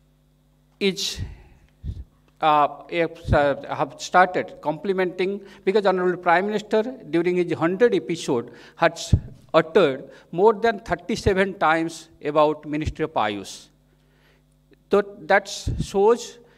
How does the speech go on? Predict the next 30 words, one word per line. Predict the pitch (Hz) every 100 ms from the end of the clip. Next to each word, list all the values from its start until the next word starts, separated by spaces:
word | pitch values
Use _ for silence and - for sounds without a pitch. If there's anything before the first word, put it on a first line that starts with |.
| _
his | - 233 214 - - -
vision | 135 175 196 190 220 247 240 - _ _ _ -
to | 220 233 269 - - _ _ -
enrich | 170 190 233 233 - - -
Ayurveda, | - 156 196 208 190 190 175 196 - - _ -
Ayush | 92 - 220 -
sector | - 196 - 190
in | 170 160 165
not | 160 220
only | 226
in | 214
the | 156
India | 147 156 180 190
but | 196 156
also | 160 143 151
in |
the | 143
country, | 143 165 165 202 214 - -
and | 190 226
how | 202 185 233
to | 254 262 269 262
better | 180 175 240
utilize | 202 196 202 202 190
this, | 160 208 - - - - -
uh, | 160 151 -
Ayush | - 185 240 -
sector | 202 - 202 190 202 -
in | 170
the | 170
public | - 165 202 185 180 - -